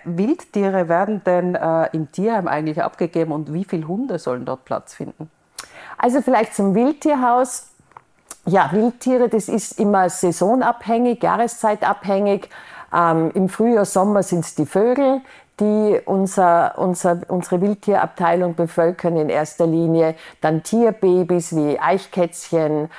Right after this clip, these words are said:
Speaker 2: Marderbabys, Siebenschläferbabys. Gegen den Herbst werden's dann eher die Igel. Derzeit, ähm, sind schon zweihundert Igel bei uns eingezogen, äh, ins neue Wildtierhaus, um dort zu überwintern. Ähm,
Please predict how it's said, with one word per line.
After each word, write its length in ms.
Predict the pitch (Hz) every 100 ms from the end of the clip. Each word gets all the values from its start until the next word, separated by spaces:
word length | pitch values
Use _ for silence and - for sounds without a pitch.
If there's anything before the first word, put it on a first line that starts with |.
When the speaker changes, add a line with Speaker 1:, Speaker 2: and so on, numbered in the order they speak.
| - -
Speaker 2:
Marderbabys, 1160 | 147 165 190 180 165 160 156 156 147 143 -
Siebenschläferbabys. 1300 | 226 202 196 180 160 156 156 - 143 139 139 139 - - - -
Gegen 180 | 180
den 160 | 175 170
Herbst 560 | 170 180 220 - - 165
werden's 240 | 156 -
dann 140 | 156
eher 240 | - 147 143
die 180 | 151 -
Igel. 480 | 240 269 262 262 254 - - -
Derzeit, 760 | 190 208 - 185 180 170 - -
ähm, 500 | 160 156 151 156 147
sind 280 | - 196 170
schon 240 | 175 160
zweihundert 760 | - 156 175 185 185 156 156 -
Igel 420 | 214 226 226 208
bei 160 | - 160
uns 220 | 170 156
eingezogen, 880 | - 185 214 196 - 196 190 202 196 - - -
äh, 240 | 170 165 220
ins 220 | 214 196
neue 280 | 175 170 170
Wildtierhaus, 680 | 190 190 190 165 160 165 -
um 160 | 165
dort 240 | 165 147 -
zu 80 |
überwintern. 680 | 160 143 143 185 240 277 302 330 _ _ _ - - - - - 196
Ähm, 480 | 208 208 214 208